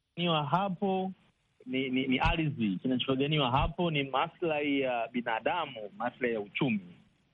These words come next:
Na nikikumbuka maneno ya mpigania uhuru wa, wa Cape Verde na Guinea Bissau,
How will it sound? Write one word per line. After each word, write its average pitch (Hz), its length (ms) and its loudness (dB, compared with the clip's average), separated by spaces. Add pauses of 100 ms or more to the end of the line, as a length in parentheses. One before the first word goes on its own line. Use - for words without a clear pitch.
Na 120 160 2
nikikumbuka 131 680 0
maneno 143 480 2
ya 117 360 0 (920)
mpigania 131 520 2
uhuru 131 560 2
wa, 107 480 -2 (720)
wa 113 360 -2
Cape 120 240 -4
Verde 131 300 0
na 120 120 0
Guinea 120 260 0
Bissau, 120 680 0